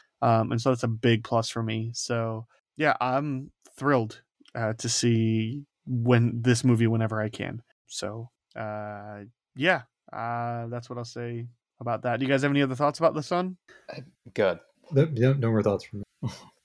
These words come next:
Speaker 1: <laughs> I did a quick look on, uh, Lucas Hedges' I M D B, 'cause, yeah, he started off with Manchester by the Sea, and they did Lady Bird, Three Billboards, Boy Erased,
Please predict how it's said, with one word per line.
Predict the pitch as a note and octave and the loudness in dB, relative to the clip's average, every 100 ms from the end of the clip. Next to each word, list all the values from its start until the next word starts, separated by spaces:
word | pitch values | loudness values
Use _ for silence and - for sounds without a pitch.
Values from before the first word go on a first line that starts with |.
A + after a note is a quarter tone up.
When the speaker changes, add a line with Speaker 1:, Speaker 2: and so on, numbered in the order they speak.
| - - - _ _ | -20 -16 -16 _ _
Speaker 1:
<laughs> | - A#2 - | -12 -6 0
I | D3 | 2
did | D#3 | 4
a | D3+ | 2
quick | D#3+ D3+ C3+ | 2 0 0
look | C#3 C#3 | -2 0
on, | C3+ B2 | 0 0
uh, | B2 A#2 A2 G#2+ G#2 G#2 A2 - _ - | 0 0 -2 -4 -10 -12 -16 -20 _ -6
Lucas | C3 B2+ C3 | -4 -2 -4
Hedges' | B2 A#2 A#2 A2+ A2+ | -6 -6 -6 -6 -4
I | A2+ | -4
M | A#2 | -4
D | A#2 | -6
B, | A2+ A#2 A2+ A#2 | -6 -8 -8 -8
'cause, | C3 | -2
yeah, | C#3 A2+ | 0 0
he | B2 | -2
started | C3+ C#3 C3 | -2 -2 2
off | B2+ A#2+ | 2 2
with | A#2+ A#2 - _ - | -6 -8 -12 _ -8
Manchester | C3 B2+ C3 A#2+ | -4 -2 -4 -4
by | B2+ B2 | -2 -2
the | A#2 | -4
Sea, | - B2 A#2+ - _ _ - | -4 -4 -4 -10 _ _ -2
and | |
they | A#2+ | 2
did | A#2 A#2+ | 4 4
Lady | A#2 A2+ | 4 4
Bird, | G#2+ A#2 A2+ A2+ A#2 - | 2 2 4 2 -2 2
Three | B2+ | 4
Billboards, | A#2+ A#2 A2+ A#2 A2+ A2 | 4 4 4 2 2 0
Boy | A#2 A#2+ | -2 -2
Erased, | A#2 A2+ A2+ A2+ - - | -2 -4 -6 -8 -10 -16